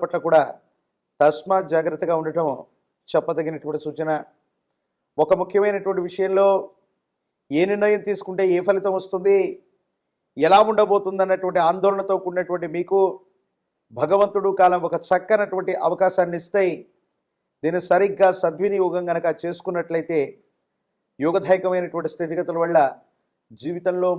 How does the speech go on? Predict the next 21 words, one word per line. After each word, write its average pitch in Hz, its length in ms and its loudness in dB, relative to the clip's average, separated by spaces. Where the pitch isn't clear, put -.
ముందుకు 160 320 -6
వెళ్ళేటువంటి 156 440 -2
అవకాశం 156 500 -2
కనపడుతూ 147 360 -2
ఉంటుంది. 143 300 -8
భగవత్ 190 320 4
సంబంధమైనటువంటి 180 720 2
అనుగ్రహం 180 460 -2
చేత 180 200 0
వృషభ 185 320 2
రాశి 190 200 4
జాతకుల 175 360 0
యొక్క 170 140 -4
జీవన 185 300 -4
గమనంలో 175 400 0
అత్యంత 190 300 0
అనుకూలవంతమైనటువంటి 180 1040 0
ఫలితాలను 165 420 0
ఇచ్చేటువంటి 160 540 -6
గొప్ప 160 320 2
మాసంగా 170 420 2